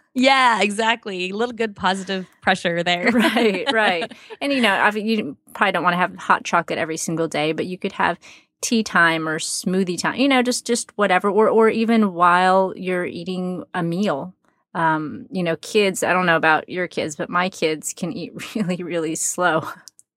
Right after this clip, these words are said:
Speaker 1: Yes, I was gonna suggest that too. I think mealtime is really helpful because everybody's mouths are busy anyway. <laughs> And so
Speaker 2: Right.
Speaker 1: they're all kind of a captive audience. They're all sitting there. So, yeah. <laughs>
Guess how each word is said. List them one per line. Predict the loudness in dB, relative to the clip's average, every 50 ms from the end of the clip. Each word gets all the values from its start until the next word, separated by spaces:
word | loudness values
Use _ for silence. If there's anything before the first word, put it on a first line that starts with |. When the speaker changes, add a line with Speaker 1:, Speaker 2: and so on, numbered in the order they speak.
| _ _ -12 -10
Speaker 1:
Yes, | -8 -6 -4 0 2 4 4 4 2 0 0 0
I | 2
was | 2 2
gonna | 2 2 2 2
suggest | 0 -2 0 2 2 2 2 2 2
that | 2 2 2 0
too. | 0 2 2 2 2 0
I | -2 -2 -2
think | -2 -6 -6 -6 -10 -12 -8
mealtime | -6 -2 0 0 0 0 -2 -2 -2 -2
is | -4 -6 -8
really | -10 -8 -6 -2 0 0 0 -2 -4 -8 _ -20 -20 -20 -16 _
helpful | 0 0 0 0 -2 -2
because | -2 0 -2 -2 -2 -2
everybody's | 0 0 2 2 2 2 2 2 2 2
mouths | 2 2 2 2 0 0 -2 -4
are | -6 -4
busy | -2 -2 -2 0 0 0 2 4
anyway. | 4 4 6 8 8 8 8 8 6 4 6
<laughs> | 6
And | 6 8 6 6
so | 4 4 4 4 4 4
Speaker 2:
Right. | 4 2 2 4 6
Speaker 1:
they're | 6 6
all | 6 4
kind | 4 2 -2 -2
of | -2
a | -2
captive | -4 -4 -4 -4 -4 -4 -6 -4
audience. | -4 -4 -4 -4 -2 -2 -4 -2 -2
They're | -2 0 0
all | 0 -2 -2
sitting | 0 -2 0 2 2
there. | 2 2 2 2 0
So, | 0 2 2 2 2 0 -4 -8 -12 -14 -14 -14 -16 -18 -20 _ _
yeah. | -2 0 0 0 -2 -2 _ 0
<laughs> | 0 4 4 2